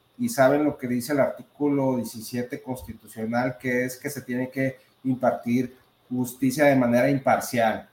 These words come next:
Y lo que todo nos debe de quedar claro es que la ética es un presupuesto de la labor jurisdiccional. Yo les diría, el día de hoy,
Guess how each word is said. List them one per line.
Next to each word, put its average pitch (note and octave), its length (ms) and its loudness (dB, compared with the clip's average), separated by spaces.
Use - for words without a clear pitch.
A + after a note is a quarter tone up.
Y A#2+ 120 0
lo A#2+ 240 0
que A2 80 -8
todo D#3+ 240 -2
nos E3+ 180 2
debe D#3 200 2
de F3 100 2
quedar C3+ 380 4
claro C#3 720 4
es C3 240 -4
que D3 260 -2
la B2 220 2
ética C3 420 -4
es D3 80 -2
un C#3+ 140 -2
presupuesto B2+ 880 -6
de A#2+ 80 -2
la A#2 80 4
labor A#2 360 2
jurisdiccional. A#2+ 1080 -2
Yo A#2+ 140 -2
les C#3 180 0
diría, C3+ 440 2
el A#2 120 -6
día C3+ 180 2
de C3+ 120 2
hoy, C3 200 0